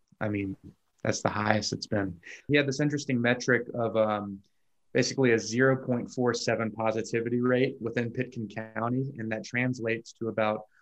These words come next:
one out of two hundred and seventeen people being infected with this virus. And you can't help but think if you're standing in a ski lift line or you're at a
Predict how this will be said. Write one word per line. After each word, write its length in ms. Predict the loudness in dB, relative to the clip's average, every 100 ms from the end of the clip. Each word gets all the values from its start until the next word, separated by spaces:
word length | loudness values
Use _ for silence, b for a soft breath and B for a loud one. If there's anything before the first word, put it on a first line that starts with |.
| b -6
one 400 | 0 2 2 2
out 160 | 0
of 120 | -2 -6
two 220 | -4 -2
hundred 280 | -2 -2 -2
and 140 | -4
seventeen 640 | -2 -2 -2 -4 -6 -8 -6
people 360 | -4 -4 -4 -6
being 320 | -4 -4 -6
infected 560 | -8 -6 -6 -8 -14 -12
with 140 | -12
this 200 | -14 -12 -8
virus. 480 | -6 -6 -6 -10
And 180 | -10 -10 _ b b _ -12
you 80 | -6
can't 260 | -2 0 2
help 160 | 2
but 180 | 2 0
think 200 | -2 0
if 140 | -2 -6
you're 100 | -6
standing 420 | -2 0 0 0
in 100 | -2
a 40 |
ski 280 | -6 -6 -2
lift 280 | 0 -2 -4
line 460 | -8 -6 -4 -6 -2
or 220 | 0 2
you're 300 | 0 0 2
at 140 | 2
a 180 | 0 -4